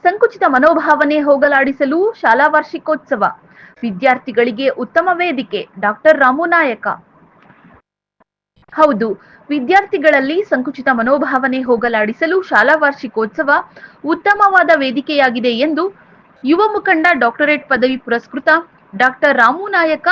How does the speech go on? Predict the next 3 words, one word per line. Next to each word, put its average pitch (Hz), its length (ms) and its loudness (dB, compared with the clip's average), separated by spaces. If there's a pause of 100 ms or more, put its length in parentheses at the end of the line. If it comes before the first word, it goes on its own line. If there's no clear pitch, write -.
(140)
ಅರಳಹಳ್ಳಿ 240 720 0 (240)
ಅಭಿಮತ 294 460 0
ವ್ಯಕ್ತಪಡಿಸಿದರು. 233 1000 -4